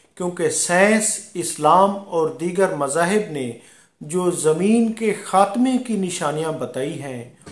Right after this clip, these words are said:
वो बहुत तेज़ी से मुकम्मल होती जा रही हैं।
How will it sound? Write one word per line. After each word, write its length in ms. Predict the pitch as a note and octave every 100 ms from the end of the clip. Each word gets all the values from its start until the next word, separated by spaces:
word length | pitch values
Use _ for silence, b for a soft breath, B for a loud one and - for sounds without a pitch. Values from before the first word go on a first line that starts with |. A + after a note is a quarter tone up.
| B G3+
वो 60 |
बहुत 500 | F#3 G3+ A3 A#3 - F#3
तेज़ी 400 | F#3+ F#3+ A3 G3+
से 220 | - F#3+
मुकम्मल 580 | F3+ F3 D3 D3 D3 D3
होती 460 | B2+ B2 B2+ B2+
जा 280 | A#2+ A2 G#2+
रही 540 | A2 G#2 A2+ A2+ G#2 F#2+
हैं। 360 | A2+ A2 G2+